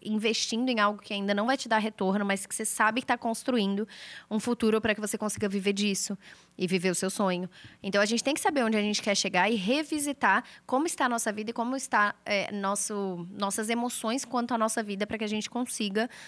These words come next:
realmente construir um futuro melhor, porque senão a gente vai continuar do jeito que tá. Ou vai piorar,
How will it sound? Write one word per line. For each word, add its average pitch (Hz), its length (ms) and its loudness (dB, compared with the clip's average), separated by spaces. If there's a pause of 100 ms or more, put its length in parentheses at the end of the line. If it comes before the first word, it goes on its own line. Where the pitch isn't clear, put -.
(440)
realmente 294 440 4
construir 302 400 0
um 302 40 0
futuro 311 280 -4
melhor, 320 340 4
porque 262 180 -4
senão 269 520 2 (640)
a 294 40 -6
gente 285 140 -2
vai 294 80 0
continuar 277 380 0
do 262 80 -2
jeito 247 220 -2
que - 80 -20
tá. 196 180 0 (680)
Ou 240 100 4
vai 240 120 4
piorar, 220 420 4